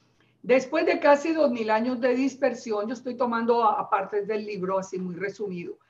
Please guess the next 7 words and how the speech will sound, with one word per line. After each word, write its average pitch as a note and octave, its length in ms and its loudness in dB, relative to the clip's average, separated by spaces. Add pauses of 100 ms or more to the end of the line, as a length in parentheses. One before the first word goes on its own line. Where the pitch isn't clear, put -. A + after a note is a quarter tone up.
(240)
el B3+ 180 2
militar C4 640 4
y D#4+ 80 0
arqueólogo A3 800 2
británico G3+ 1000 -4
Charles A#3 680 0
Warren, G#3 600 0